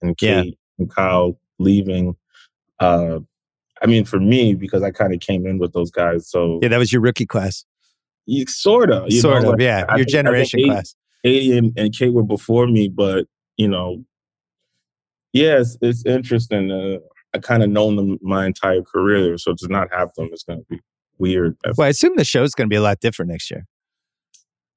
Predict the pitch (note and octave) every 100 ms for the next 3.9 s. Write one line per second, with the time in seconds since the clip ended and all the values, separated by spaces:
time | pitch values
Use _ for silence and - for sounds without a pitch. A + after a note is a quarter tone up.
0 | - B2 A#2+ A2+ - A#2+ G#3 D3 A#2+ A2
1 | B2+ - G2+ F2+ F#2 A#2+ G2 E2 _ G2+
2 | - A#2+ B2+ B2+ D3 C#3+ B2 G2+ - A#2
3 | A#2 G#2 F#2 _ _ C3+ B2+ G#2 F2+